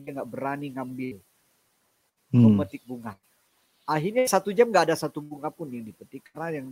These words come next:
Speaker 1: terlalu difokuskan adalah duri-duri itu.
Speaker 2: Hmm.
Speaker 1: Itu ekstrim yang kedua. Nah, dari itu membuat kita bisa lebih menyodorkan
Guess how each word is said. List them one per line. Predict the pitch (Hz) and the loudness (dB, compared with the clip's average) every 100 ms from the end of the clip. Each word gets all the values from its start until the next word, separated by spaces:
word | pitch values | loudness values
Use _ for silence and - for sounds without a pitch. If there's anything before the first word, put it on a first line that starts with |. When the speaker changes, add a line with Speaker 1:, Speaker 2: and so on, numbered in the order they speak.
| - | -12
Speaker 1:
terlalu | - 143 143 143 139 | -4 -2 -2 -4 -8
difokuskan | 139 135 160 - 185 127 | -8 -10 -12 -8 -6 -6
adalah | 131 147 | -4 -4
duri-duri | 147 165 160 160 160 175 | -2 -2 0 0 0 -4
itu. | - _ _ _ _ _ _ _ _ _ _ _ _ - | -10 _ _ _ _ _ _ _ _ _ _ _ _ 2
Speaker 2:
Hmm. | 120 113 104 101 - _ _ _ _ _ _ _ _ _ - | 6 6 4 0 -10 _ _ _ _ _ _ _ _ _ -16
Speaker 1:
Itu | |
ekstrim | 117 - 107 | -14 -14 -18
yang | 98 - | -20 -20
kedua. | - _ _ _ _ _ _ _ _ _ - | -20 _ _ _ _ _ _ _ _ _ -10
Nah, | 127 - _ _ - | -10 -10 _ _ -4
dari | 143 139 | -2 0
itu | 170 226 | 0 -2
membuat | 170 120 120 139 - | -4 -4 -4 -4 -6
kita | 147 156 | -12 -10
bisa | 139 127 - 113 87 _ _ _ _ _ _ _ _ _ _ - | -10 -12 -12 -14 -16 _ _ _ _ _ _ _ _ _ _ -14
lebih | 117 117 117 117 113 _ _ _ _ _ _ _ _ _ | -10 -10 -10 -12 -14 _ _ _ _ _ _ _ _ _
menyodorkan | - 135 143 143 143 143 147 - 143 | -12 -8 -8 -6 -4 -2 -2 -4 -6